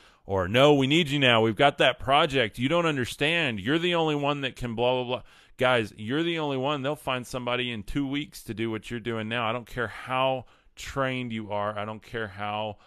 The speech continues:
uh, valuable you are. I've been replaced within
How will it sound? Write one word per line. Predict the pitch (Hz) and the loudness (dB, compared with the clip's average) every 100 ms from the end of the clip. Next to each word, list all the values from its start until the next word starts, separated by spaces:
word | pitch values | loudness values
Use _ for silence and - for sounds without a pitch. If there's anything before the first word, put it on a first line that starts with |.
| _ _ _ 104 | _ _ _ -8
uh, | 101 98 95 92 101 - | -4 -4 -4 -6 -8 -12
valuable | 95 90 104 110 123 113 104 101 | -12 -2 2 2 2 0 -2 -4
you | 95 98 | -2 0
are. | 95 90 | 0 0
I've | - 113 147 135 | 2 2 2 0
been | 147 | -2
replaced | 123 107 - 120 104 85 - - - - _ _ _ _ _ _ | -2 -4 -2 -2 0 -4 -10 -16 -20 -20 _ _ _ _ _ _
within | 113 123 113 110 | 2 4 4 -2